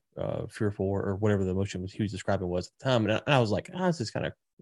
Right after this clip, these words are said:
I'm not sure about this." And I stopped and I thought, I was like, "Wait, hold on, actually, actually, yeah, trying to ignore it almost,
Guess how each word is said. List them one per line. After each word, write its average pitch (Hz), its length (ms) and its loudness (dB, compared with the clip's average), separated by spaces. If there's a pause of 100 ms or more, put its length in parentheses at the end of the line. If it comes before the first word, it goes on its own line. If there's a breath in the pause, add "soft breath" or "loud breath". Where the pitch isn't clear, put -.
I'm 196 120 -4
not - 100 -4
sure - 120 -4
about 98 120 2
this." 95 200 -2
And 95 80 0
I 98 40 0
stopped 107 320 2
and 101 80 0
I 98 40 -2
thought, 104 260 2
I - 40 0
was 104 40 -2
like, - 100 -6
"Wait, 120 140 2 (320)
hold 165 160 2
on, 131 60 6
actually, 127 400 2 (760)
actually, 151 240 2
yeah, 139 160 8
trying 160 300 6
to 147 100 6
ignore 127 400 8
it 104 120 6
almost, 135 640 4